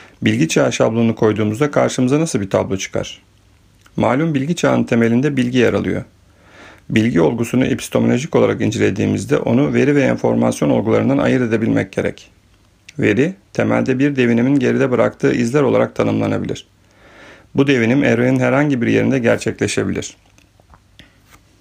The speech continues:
Enformasyon, devinimin ürettiği sonsuza yakın veri içinden yakalanabilenler kümesidir. Bu yakalama eyleminin tasdiki verinin bir kayıt,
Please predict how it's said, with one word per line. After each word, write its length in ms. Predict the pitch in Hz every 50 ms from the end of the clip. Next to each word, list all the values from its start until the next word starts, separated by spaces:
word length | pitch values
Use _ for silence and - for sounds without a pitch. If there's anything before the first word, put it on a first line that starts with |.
| _ - - - -
Enformasyon, 760 | - 113 113 - - 120 120 120 123 120 - - - 170 202 - - - - - - - - - - - - _ -
devinimin 460 | - 117 110 110 117 120 131 151 175
ürettiği 460 | 185 165 151 131 117 - - 156 160 160
sonsuza 400 | - - 127 123 127 - - 139
yakın 320 | 131 127 - 165 160 143
veri 220 | 127 135 160 165
içinden 340 | 143 143 - 120 117 131 151
yakalanabilenler 840 | 156 131 117 - 131 127 127 127 120 123 127 127 131 135 143 147 143
kümesidir. 600 | - 113 107 107 98 - - 92 92 - - - _ _ _ - _ _ _ _ _ _ _ -
Bu 140 | - 156 165
yakalama 440 | 147 131 - - 135 139 156 175 160
eyleminin 420 | 139 123 120 113 113 113 113 110
tasdiki 640 | 110 - 117 113 - - - 117 107 101 - 160 147
verinin 380 | 127 123 120 127 147 156 147
bir 160 | 135 139 135 -
kayıt, 360 | - 135 139 143 143 -